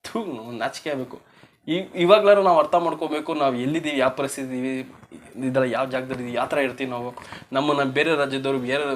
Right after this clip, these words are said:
ಹೆಂಗ್ ನೋಡ್ತಿರ್ತಾರೆ ನಮ್ಮನ್ನ, ನಮ್ಮನ್ನೆಲ್ಲ ಎಷ್ಟು ಡಿಗ್ರೇಡ್ ಮಾಡ್ತಿರ್ತಾರೆ, ಸ್ವಲ್ಪ ಅರ್ಥ ಮಾಡ್ಕೊಬೇಕು.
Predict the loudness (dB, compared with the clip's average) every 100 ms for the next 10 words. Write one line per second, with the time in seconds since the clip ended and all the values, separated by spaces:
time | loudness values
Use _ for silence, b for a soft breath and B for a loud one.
0 | -4 -6 -4 0 2 0 -2 -8 -6 -6
1 | -8 -6 -8 -8 -20 B B -8 -2 2
2 | 2 2 2 2 4 2 2 2 0 -2
3 | -6 -6 -4 0 4 6 6 4 -2 -6
4 | -8 -12